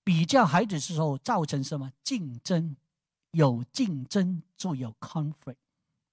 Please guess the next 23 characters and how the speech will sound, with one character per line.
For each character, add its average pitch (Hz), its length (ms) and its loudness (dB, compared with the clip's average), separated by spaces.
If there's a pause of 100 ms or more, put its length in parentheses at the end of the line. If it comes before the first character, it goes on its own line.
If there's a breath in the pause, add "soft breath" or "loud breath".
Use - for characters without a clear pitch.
(340)
对 156 100 0
吗？ 120 180 -2 (800)
你 135 100 -2
看 151 280 2
很 127 160 -8
多 131 80 -6
圣 160 240 -4
经 180 160 -4
就 151 120 -6
是 127 340 -8 (140)
为 202 100 -2
什 160 160 -4
么 170 100 2
罗 147 400 2
德 147 320 0
跟 175 240 -2
哪 120 160 -4
个 131 140 -8 (140)
亚 151 120 0
伯 143 160 -2
拉 147 200 -2
罕 127 200 -4
会 135 320 -4